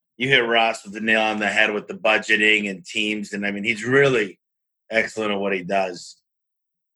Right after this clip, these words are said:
It's always concerned me a little bit just when I see eighty things come in from Amazon and <laughs> who approved that stuff.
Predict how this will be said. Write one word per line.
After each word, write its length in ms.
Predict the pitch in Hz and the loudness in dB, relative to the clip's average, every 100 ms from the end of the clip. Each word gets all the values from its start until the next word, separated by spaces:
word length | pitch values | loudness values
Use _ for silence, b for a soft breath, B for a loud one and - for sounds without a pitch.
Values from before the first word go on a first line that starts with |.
| - | -4
It's 160 | 131 | 2
always 300 | 185 190 185 | 4 6 2
concerned 460 | - 143 - 156 151 | -2 -10 -2 0 0
me 120 | 147 | 0
a 60 | 131 | 0
little 460 | 131 143 147 143 | 2 2 2 0
bit 260 | 131 143 135 | 2 0 0
just 260 | 127 127 127 | -2 -2 -2
when 140 | 127 | 0
I 80 | 123 | 0
see 560 | - 131 127 123 127 _ 123 | 0 0 2 2 -4 _ 0
eighty 220 | 123 123 | 0 0
things 300 | 117 123 117 | -4 -4 -6
come 180 | - 123 | -4 -2
in 100 | 117 | -2
from 220 | 117 117 | 0 2
Amazon 580 | 113 120 120 113 127 123 | 4 4 0 2 2 2
and 120 | 113 | 0
<laughs> 160 | - 123 | -4 -4
who 260 | 113 131 | -2 0
approved 460 | 120 - 143 127 110 | 0 -2 -4 -4 0
that 200 | 147 135 - | 2 2 -2
stuff. 360 | - 156 - | -6 0 0